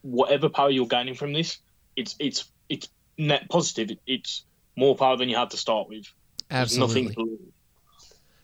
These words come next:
Speaker 2: And another interesting point with this is with morphogenetics, she turns back into Ms. Marvel normal no matter what. You have no control over that. It is at the end of her activation, she's in normal form. So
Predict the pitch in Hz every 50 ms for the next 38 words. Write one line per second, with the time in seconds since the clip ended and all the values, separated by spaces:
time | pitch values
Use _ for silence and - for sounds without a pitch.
0 | _ _ - 147 156 147 135 - - 143 147 165 196 226 220 165 151 - - -
1 | 135 117 - - 147 151 131 117 - - 110 110 104 - - - 123 123 113 -
2 | - - - - _ _ _ _ - - 135 175 175 - 202 208 208 - - 214
3 | 208 - 175 147 123 117 110 110 113 - - - - - _ _ _ _ - -
4 | - - 139 135 131 131 127 123 123 123 120 - _ _ - - _ _ _ _
5 | _ _ - - - 160 165 170 165 151 - 113 117 127 139 143 - 135 139 127
6 | 127 123 127 120 123 117 120 117 113 117 117 113 113 117 113 117 113 113 110 -
7 | - - - - - 120 117 120 123 131 135 143 143 - _ - - 123 117 113
8 | 113 113 113 110 - _ - 107 104 107 95 82 - - 123 120 113 104 113 117
9 | 127 123 131 123 - - 127 123 127 127 117 117 110 110 110 110 110 110 107 110
10 | 113 - - - 117 - - 117 143 139 147 143 139 143 127 127 123 127 127 123
11 | - 127 123 127 - _ _ _ _ _ - - - - 131 117 123 113 113 113
12 | 110 110 113 110 107 104 - - 113 107 101 - 117 117 - _ _ _ _ _
13 | _ _ _ _ - - - - 147 135 135 135 131 131 127 127 127 123